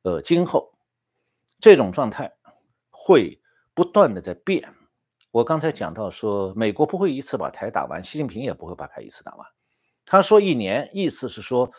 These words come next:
咱，咱们这个牌打着看，明年我再说明年的话，明年可能他也有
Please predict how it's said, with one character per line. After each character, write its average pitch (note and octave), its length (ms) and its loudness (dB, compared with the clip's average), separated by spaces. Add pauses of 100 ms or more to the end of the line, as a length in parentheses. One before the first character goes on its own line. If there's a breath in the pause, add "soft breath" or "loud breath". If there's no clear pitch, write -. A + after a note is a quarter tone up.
(160 loud breath)
咱， B2 260 -2
咱 B2+ 160 -2
们 F3+ 100 -2
这 F#3+ 60 -4
个 D3 80 -2
牌 B2 240 -2
打 F2 220 -6
着 G2 80 -12
看， - 320 -10 (960)
明 E3 180 2
年 D#3 300 2
我 A2+ 100 0
再 C3 160 -2
说 C3 200 -8
明 A#2+ 180 -8
年 F#2 160 -8
的 F2 80 -14
话， A#2 120 -6
明 B2+ 160 -2
年 F#3 140 0
可 A#2 140 -8
能 G2+ 100 -10
他 B2 120 -6
也 B2+ 60 -6
有 C3 140 -4